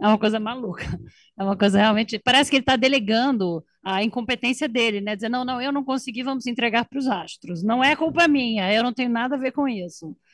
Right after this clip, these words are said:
Não funciona porque, né, porque tem Mercúrio retrógrado." É uma, assim, um, uma coisa totalmente maluca. E no caso do judiciário é, é parecido, né?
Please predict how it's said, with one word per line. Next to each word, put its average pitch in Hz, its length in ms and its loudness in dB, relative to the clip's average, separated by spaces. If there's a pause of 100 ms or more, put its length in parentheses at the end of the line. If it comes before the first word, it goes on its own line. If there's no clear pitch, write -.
(260)
Não 233 140 2
funciona 262 560 0
porque, 269 580 2
né, 220 320 0
porque 185 520 -4
tem 180 160 -4
Mercúrio 208 400 2
retrógrado." 165 720 -2 (300)
É 175 120 -6
uma, 196 260 0 (500)
assim, 175 460 -4 (440)
um, 190 300 2
uma 202 240 -4
coisa 196 280 2 (120)
totalmente 226 420 0
maluca. 247 440 2 (280)
E 240 100 4
no 269 120 6
caso 240 260 0
do 220 60 -8
judiciário 226 480 -2
é, 330 120 2 (140)
é - 100 -4
parecido, 226 600 -4
né? 214 120 0